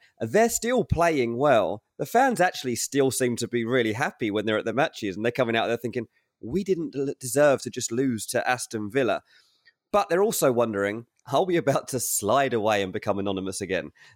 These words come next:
Nobody really knows. Nobody understands what's happening. I love it when I get to do these really random rants at the start of podcasts. And today was the perfect example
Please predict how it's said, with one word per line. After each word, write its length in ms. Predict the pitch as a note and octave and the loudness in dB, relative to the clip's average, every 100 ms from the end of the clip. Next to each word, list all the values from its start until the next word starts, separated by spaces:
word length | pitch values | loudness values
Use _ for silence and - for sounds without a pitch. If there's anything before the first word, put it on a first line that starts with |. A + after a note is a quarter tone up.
| - | 0
Nobody 340 | F3+ G3+ F3 | 2 2 0
really 320 | C3 C#3 B2 | 2 2 2
knows. 480 | G#2 B2+ C3+ C#3 C3 - _ | 2 2 4 2 -4 -10 _
Nobody 260 | G3 E3 C#3 | -4 0 0
understands 500 | C#3 C3 C#3+ B2 A2+ | 0 -2 0 0 -2
what's 160 | B2 | -6
happening. 460 | - A#2+ - B2+ B2+ - _ - | -2 -2 -2 -4 -4 -10 _ 0
I 120 | C#3+ | 2
love 260 | F3 G3+ | 4 4
it 80 | D#3 | 2
when 100 | B2+ | 2
I 100 | B2+ | 0
get 200 | A2+ B2+ | 0 -2
to 80 | - | -2
do 260 | A#2 B2+ A#2 | 2 2 2
these 320 | A#2+ B2 G2+ | 0 -2 -4
really 360 | A#2+ B2+ A#2 | 0 0 0
random 760 | G2+ F#2+ A#2+ A#2 A2+ A#2 A2 F#2+ _ | -2 0 0 -2 -4 -6 -6 -10 _
rants 500 | G2 A#2 A#2+ - - | -2 0 0 -6 -14
at 100 | - | -10
the 60 | |
start 260 | A#2 A#2+ A2+ | -2 0 0
of 100 | A2 | -2
podcasts. 600 | - A2+ - A2+ A#2+ - - - - | -2 -2 2 2 2 -2 -14 -8 -2
And 120 | C3 | -2
today 300 | C3 D#3 D3 | 0 2 2
was 160 | C3 | 0
the 140 | A2+ C3+ | 0 -2
perfect 640 | - F3 F#3+ F#3+ E3 - | 0 2 2 2 -4 -8
example 760 | C#3 A#2 B2+ A#2+ A2+ A2+ G#2 | -10 0 0 0 -2 -6 -6